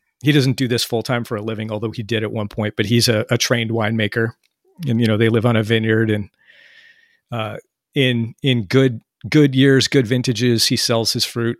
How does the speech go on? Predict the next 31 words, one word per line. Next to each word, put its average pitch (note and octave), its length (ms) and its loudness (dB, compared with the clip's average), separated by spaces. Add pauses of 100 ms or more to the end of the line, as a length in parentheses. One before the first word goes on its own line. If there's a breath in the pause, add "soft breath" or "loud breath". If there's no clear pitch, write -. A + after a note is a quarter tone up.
And A#2 180 -4
then, A2 440 -4 (400)
you D3 60 4
know, B2 120 4
other B2+ 200 0
times A#2+ 340 -2
when A2+ 80 -2
the A2 80 -4
fruit's A#2+ 300 0
good A2+ 200 -2
enough, A2+ 420 -4 (140)
but A#2+ 140 -6
there's A#2+ 220 0
a B2+ 40 -2
glut, G#2+ 400 -4 (160)
you A2+ 140 0
know, A2 60 0
he A2 80 0
can't G#2+ 220 -2
get G#2 100 -2
a G#2 40 -4
good G2+ 160 -6
price G#2+ 280 -2
or A#2 60 -4
whatever, A2 280 -6
we'll, G#2+ 300 -4
we'll A#2 120 2
keep - 240 0
a A2+ 40 -4
few A2 180 -4
tons G#2+ 480 -4